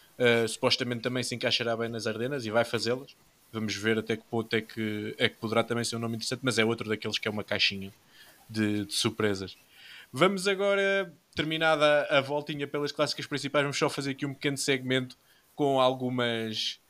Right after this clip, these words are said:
dicas, digamos assim, da nossa parte para, para vocês e de nós uns para os outros, que isto estamos sempre com atenção ao que é que se está a passar aqui. E vamos falar do, um nome, cada um de nós vai dar um nome, ten-, um nome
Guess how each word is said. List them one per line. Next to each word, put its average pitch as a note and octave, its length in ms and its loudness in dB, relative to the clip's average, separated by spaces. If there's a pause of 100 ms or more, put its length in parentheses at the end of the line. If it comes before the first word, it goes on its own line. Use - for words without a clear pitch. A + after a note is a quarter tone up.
(140)
dicas, C3+ 400 2
digamos B2 560 -4
assim, B2 260 -6
da A#2 120 -4
nossa B2 280 2
parte A#2 520 0
para, A2 320 0
para A#2+ 200 2
vocês A#2 560 -2
e F3+ 140 -6
de C#3 100 -8
nós C#3+ 300 2
uns A#2 100 -8
para - 140 -6
os G#2 100 -2
outros, E3 220 -4
que - 100 -8
isto A#2+ 120 -4
estamos A#2 260 -4
sempre A2+ 160 -6
com G#2+ 100 -10
atenção G#2 460 -8 (400)
ao A#2+ 100 0
que A2+ 120 -2
é A2+ 40 0
que - 60 -6
se - 60 -2
está A#2+ 160 6
a - 20 6
passar A2+ 340 0
aqui. A2+ 300 -8 (400)
E B2 40 -6
vamos D3 180 0
falar D3+ 360 4
do, C3+ 480 -4
um D3 140 -2
nome, D3 420 2
cada C3+ 200 0
um C3+ 80 -2
de C3+ 60 -4
nós C3+ 180 0
vai C#3 100 0
dar C3+ 140 0
um C3+ 80 -2
nome, B2 720 -4
ten-, C#3 180 2 (140)
um C3 200 -2
nome C3+ 280 -2